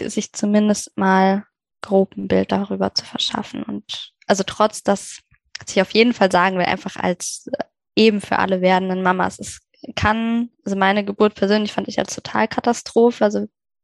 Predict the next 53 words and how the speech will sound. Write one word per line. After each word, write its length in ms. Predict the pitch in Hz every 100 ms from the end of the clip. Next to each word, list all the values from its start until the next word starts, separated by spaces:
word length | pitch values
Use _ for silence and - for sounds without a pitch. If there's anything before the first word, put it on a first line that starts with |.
| -
ich 140 | -
habe 60 | 214
das 120 | -
Gefühl, 280 | 220 220 214
viel 160 | 220
schlimmer 260 | - 214 208
hätte 160 | 202 -
es 80 |
mich 160 | 202 -
nicht 160 | 196 -
treffen 340 | 220 - 240
können. 340 | - 240 233 220
Ich, 340 | - - - _ _
äh, 180 | - 226 - -
empfand's 420 | 208 - 220 -
als 260 | 202 -
super 280 | - 226 214
schlimm, 380 | 220 - 226 226
auch 100 | 208
die 140 | -
Zeit 260 | - 214 208
danach, 360 | 208 208 214 220
und 140 | 208
weiß 220 | 202 214
aber 200 | - 196
trotzdem, 800 | - 226 - - - 208 220 247 - - - - - _ _ _ _ _ _ _ _ _ -
dass 420 | 202 202 - - _
mein 200 | 202 196
Körper 580 | - 214 220 214 202 254 - _
an 220 | 180 190
sich 400 | 214 240 - -
dafür 240 | - - 180
gemacht 500 | 185 190 190 - -
ist, 300 | 180 - - _ _
ein 80 | 190
Kind 360 | 208 190 - - _ _
bekommen 420 | 202 196 - 196 190
zu 120 | -
können, 260 | - 190
auch 140 | - -
auf 160 | 185
natürliche 580 | 190 - - 196 202 -
Art 200 | 175 -
und 80 | 185
Weise 220 | 185 190
bekommen 320 | 196 - 185
zu 100 | -
können. 280 | - 185 185
Ich 100 | 190
bin 140 | - 190
mir 120 | 190
jetzt 260 | 196 - -
schon 220 | 196